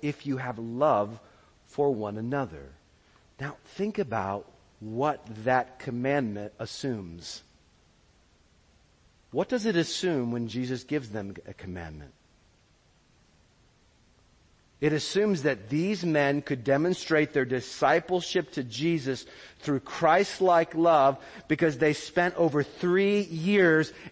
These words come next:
experiencing on a daily basis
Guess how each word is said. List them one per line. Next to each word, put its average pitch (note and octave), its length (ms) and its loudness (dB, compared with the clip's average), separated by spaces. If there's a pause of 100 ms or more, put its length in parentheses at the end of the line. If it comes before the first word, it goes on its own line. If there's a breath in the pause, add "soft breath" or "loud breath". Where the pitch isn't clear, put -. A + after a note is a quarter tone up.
experiencing F3+ 1200 2 (160 loud breath)
on E3+ 140 4
a E3 40 4
daily F#3+ 460 4
basis F3 500 4